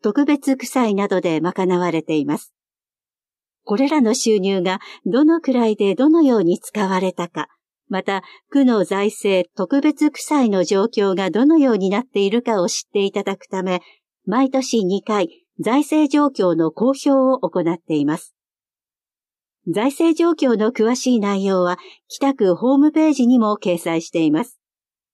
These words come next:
北区ホームページ、財政状況の公表で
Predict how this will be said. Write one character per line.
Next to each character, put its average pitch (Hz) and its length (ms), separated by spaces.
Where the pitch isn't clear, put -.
北 262 280
区 175 220
ホ 226 220
ー - 20
ム 214 160
ペ 196 220
ー 170 40
ジ、 165 220
財 208 280
政 311 340
状 277 220
況 196 320
の 165 180
公 208 220
表 202 260
で 254 200